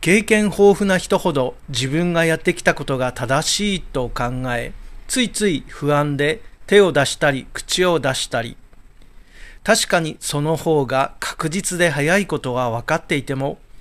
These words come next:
人を信じて任せてみましょう。意外と新しい方法を見つけて変わらない結果が出るかもしれませんね。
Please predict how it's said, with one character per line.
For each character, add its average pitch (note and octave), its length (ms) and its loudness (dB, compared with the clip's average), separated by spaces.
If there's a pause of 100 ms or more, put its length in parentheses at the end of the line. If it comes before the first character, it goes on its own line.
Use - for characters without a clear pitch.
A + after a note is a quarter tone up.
(260)
人 G3 320 0
を E3+ 80 2
信 D#3+ 320 -2
じ B2+ 140 -6
て D3 240 -4
任 B2 360 -6
せ G#3+ 120 -2
て D#3+ 120 -2
み C3 160 -2
ま C3 140 -4
し - 140 -4
ょ C#3+ 200 -2 (1200)
う。 - 40 -2
意 C3 40 -2
外 G#3 260 2
と A3 320 0
新 G3+ 300 4
し G#3 200 0
い - 40 2
方 F#3+ 240 2
法 E3 200 0
を E3 60 2
見 D#3+ 140 -4
つ - 100 -4
け D3+ 120 0
て C3+ 260 -6 (360)
変 A#2 120 -4
わ D#3+ 160 2
ら G3 100 2
な G3 180 2
い F3 100 0
結 - 340 -6
果 C#3 120 0
が A#2+ 140 -4
出 C3 160 -6
る B2+ 160 -8 (380)
か G3+ 100 2
も G#3+ 140 0
し - 120 -2
れ B2 120 -4
ま A#2+ 100 -4
せ A#2+ 140 -6
ん G2 120 -8
ね。 D3 220 -8